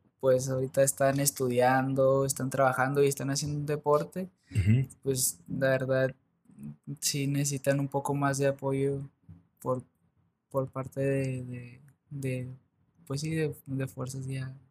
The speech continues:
Speaker 2: Pues sí, de todo,
Speaker 1: superiores.
Speaker 2: instancias
Speaker 1: Ajá.
Speaker 2: municipales, estatales,
Speaker 1: Gubernamental.
Speaker 2: federales, todo, ¿no? Este,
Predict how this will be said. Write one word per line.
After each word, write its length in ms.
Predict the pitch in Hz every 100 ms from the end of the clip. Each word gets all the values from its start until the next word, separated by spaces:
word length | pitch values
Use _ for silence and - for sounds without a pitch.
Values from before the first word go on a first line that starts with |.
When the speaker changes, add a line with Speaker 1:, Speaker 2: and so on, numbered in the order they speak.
| _ _ _
Speaker 2:
Pues 140 | 110 98
sí, 80 |
de 160 | 117 104
todo, 160 | 110 107
Speaker 1:
superiores. 160 | 107
Speaker 2:
instancias 320 | - 101 117
Speaker 1:
Ajá. 20 | 101
Speaker 2:
municipales, 640 | 95 - - 104 104 98
estatales, 540 | 98 98 104 98 95 95
Speaker 1:
Gubernamental. 300 | 139 139 98
Speaker 2:
federales, 680 | 95 98 98 95 95 - -
todo, 320 | 101 98 101
¿no? 320 | 101 101 104 -
Este, 680 | 101 98 - 98 95 98